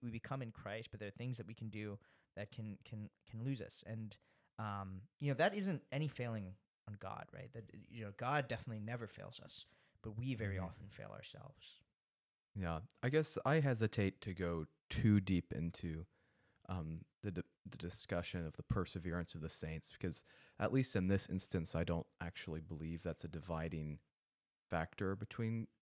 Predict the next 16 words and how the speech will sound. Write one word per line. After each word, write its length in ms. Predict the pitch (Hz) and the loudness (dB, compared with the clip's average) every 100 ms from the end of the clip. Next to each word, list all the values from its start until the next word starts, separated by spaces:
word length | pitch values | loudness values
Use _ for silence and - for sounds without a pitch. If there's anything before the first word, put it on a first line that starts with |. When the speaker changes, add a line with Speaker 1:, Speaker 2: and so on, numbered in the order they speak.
| _ - | _ -6
Speaker 2:
um, 480 | 110 107 104 104 110 - _ | 0 2 2 0 -4 -10 _
Protestants 480 | 101 101 - 104 - | 0 0 0 -2 0
and 100 | 98 | -2
Catholics, 640 | - 92 - 92 - - - - | 2 2 2 -2 -2 -8 -12 -2
partially 420 | 101 95 - 85 | 0 0 0 -2
because 580 | 80 - 90 78 78 - - - - | -2 -4 -2 -2 -4 -10 -20 -8 0
many 240 | 85 82 | 4 4
Protestants 560 | - 80 - - 71 - | 4 4 4 -2 -6 4
do 140 | 123 | 6
believe 400 | 101 87 78 76 | 6 4 2 -2
one 160 | 82 78 | -6 -6
can 340 | - 80 80 - _ _ _ | -4 -4 -6 -12 _ _ _
lose 200 | 95 85 | -2 0
your 60 | 85 | -2
salvation. 640 | - 80 87 82 - 78 78 | -2 0 0 0 -2 -6 -4
So 380 | 101 90 87 | 2 2 2